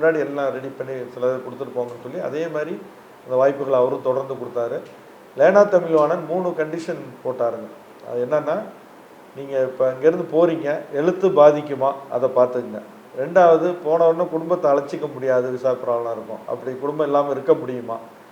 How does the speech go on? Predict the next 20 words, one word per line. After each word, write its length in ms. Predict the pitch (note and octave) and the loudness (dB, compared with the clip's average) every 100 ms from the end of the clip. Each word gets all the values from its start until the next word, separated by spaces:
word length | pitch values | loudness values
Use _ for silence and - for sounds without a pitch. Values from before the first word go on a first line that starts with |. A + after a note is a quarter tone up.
| - - - | -20 -20 -4
மூணாவது, 480 | D#3+ G3+ G3 F3 D3 | 0 6 6 4 2
ஒருவேளை 380 | D#3+ F3+ G3 G3+ | 4 6 6 6
அங்க 240 | F#3+ E3+ | 6 6
வேலை 320 | D3+ D#3+ F3 | 6 6 6
ஏதாவது 440 | E3+ D3+ D3+ D#3 D3 | 4 6 4 2 -4
பிரச்சனைனா 500 | - F3 D3+ D#3+ F#3+ | -4 -4 -2 -2 -2
திரும்பி 300 | F#3+ A3 G#3 | -2 2 2
வந்து 220 | F3 F#3+ | 2 0
இங்க 160 | F3+ D3+ | 0 -4
நீங்க 220 | C#3 C3 | -2 2
வேலை 340 | C3+ C#3 B2+ - - - | 2 2 -2 -8 -12 0
தேடிக்க 300 | D3 C#3+ C3+ | 0 0 -8
முடியுமா? 380 | A#2 B2 A#2+ G#2+ - - - - - - | -8 -10 -10 -12 -16 -20 -20 -20 -18 -8
இது 120 | C3 | -6
மூணையும் 560 | C#3 G3 G3 G3 F3 | -2 0 2 2 2
நீங்க 420 | D3+ C#3 C3+ B2+ A#2+ A#2 - - | -2 -4 0 0 -2 -6 -12 2
பார்த்துக்குங்க," 460 | C#3 C#3 C#3+ C3+ C3 | 2 2 -2 0 0
அப்படின்னு 220 | B2 A#2+ | -2 -10
சொல்லி 200 | B2+ C#3 | -10 -8
சொல்லியிருந்தாரு. 800 | B2+ A#2+ B2+ C3+ B2+ A#2+ A2+ C3+ | -8 -8 -6 -4 -4 -4 -4 -6